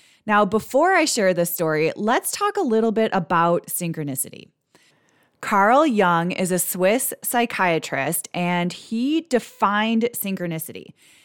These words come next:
And he talks about it as a meaningful coincidence, events that are seemingly unrelated, but occur in a meaningful way. They are coincidences that go beyond chance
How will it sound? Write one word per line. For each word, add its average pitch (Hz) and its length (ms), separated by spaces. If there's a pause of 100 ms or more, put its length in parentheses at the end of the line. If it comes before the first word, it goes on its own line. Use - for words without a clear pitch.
(180)
And 208 100
he 208 60
talks 240 380
about 220 300
it 190 160
as 175 260
a 185 140
meaningful 247 880 (100)
coincidence, - 880 (420)
events 202 560
that 190 160
are 180 220 (100)
seemingly 285 1040
unrelated, 196 880 (500)
but 202 200
occur 208 520
in 220 160
a 196 80
meaningful 202 880
way. 151 480 (420)
They 196 160
are 190 160
coincidences 180 1400
that 185 260
go 190 180
beyond 196 720
chance 196 720